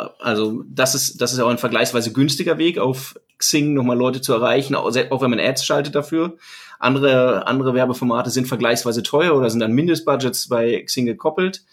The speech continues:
Äh, LinkedIn ist ja ein bisschen toleranter an der Stelle. Nichtsdestotrotz, alle B two B Plattformen sind im Vergleich zu, zu den großen Social-Media-Plattformen wie Facebook halt eher teuer,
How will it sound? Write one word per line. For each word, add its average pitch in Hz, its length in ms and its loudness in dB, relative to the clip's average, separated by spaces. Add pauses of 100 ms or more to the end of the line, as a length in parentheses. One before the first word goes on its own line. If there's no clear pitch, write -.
(440)
Äh, 113 140 2
LinkedIn 131 280 0
ist 120 100 -2
ja 123 80 2
ein 117 140 0
bisschen 151 280 -4
toleranter 123 460 -2
an 139 80 0
der 139 100 2
Stelle. 139 320 2
Nichtsdestotrotz, 139 960 0 (600)
alle 147 260 4
B 139 160 2
two 135 100 -4
B 143 140 2
Plattformen 139 580 2
sind 139 340 2
im 123 140 -4
Vergleich 123 580 0
zu, 120 380 -2
zu - 160 -8
den 113 500 -2 (300)
großen 147 440 2
Social-Media-Plattformen 131 920 0
wie 117 120 0
Facebook 135 600 0
halt 117 320 -2 (200)
eher 113 280 2
teuer, 170 480 0